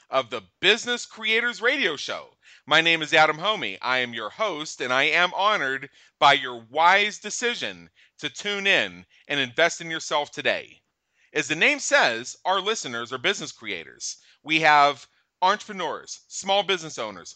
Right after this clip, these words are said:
local business owners. We have marketing and business coaching and consultants. We have the folks who help others create their businesses, and we have the do-it-yourselfers like to have your own hands on the levers.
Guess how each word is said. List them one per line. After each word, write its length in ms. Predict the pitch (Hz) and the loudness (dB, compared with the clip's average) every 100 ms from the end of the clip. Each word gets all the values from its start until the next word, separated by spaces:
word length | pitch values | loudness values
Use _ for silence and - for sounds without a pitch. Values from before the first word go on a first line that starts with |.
| _ | _
local 300 | 180 233 165 | -2 -2 0
business 360 | 131 113 107 104 | -2 -4 -6 -10
owners. 420 | 87 67 - - _ _ | -12 -14 -20 -20 _ _
We 100 | 131 | 0
have 100 | 135 | 0
marketing 400 | 143 160 180 180 | 0 -2 -2 0
and 100 | 170 | 0
business 360 | 185 180 139 - | 0 -2 -6 -10
coaching 380 | - 123 127 147 | -10 -10 -8 -10
and 80 | 160 | -10
consultants. 720 | 156 196 208 95 - - - - _ | -4 -4 -4 -8 -10 -10 -10 -20 _
We 80 | 147 | 2
have 140 | 160 147 | 4 2
the 80 | |
folks 360 | - 214 240 - | -4 -4 -4 -8
who 100 | 185 | -6
help 240 | 190 196 - 165 | -2 -2 -2 4
others 680 | 254 254 185 123 110 - _ _ | 4 4 -2 -4 -10 -14 _ _
create 320 | 143 131 123 | 0 0 0
their 120 | 117 | -4
businesses, 680 | 101 110 107 - 117 156 - - - - | -6 -8 -8 -12 -10 -10 -14 -20 -16 2
and 260 | 233 285 240 | 4 4 0
we 80 | |
have 220 | 196 185 160 | 2 2 0
the 80 | |
do-it-yourselfers 880 | 139 180 226 196 185 202 196 156 127 | -12 -10 -10 -8 -6 -4 -4 -6 -6
like 160 | 147 147 | -2 -2
to 100 | 160 | 2
have 200 | 151 123 | 0 0
your 100 | 127 - | -8 -6
own 240 | 170 196 | -6 -4
hands 400 | 175 190 156 131 | -4 -2 -2 -2
on 240 | 120 151 151 | -4 -4 -2
the 100 | 147 | 2
levers. 680 | 151 156 101 71 - - | 4 4 2 -14 -12 -12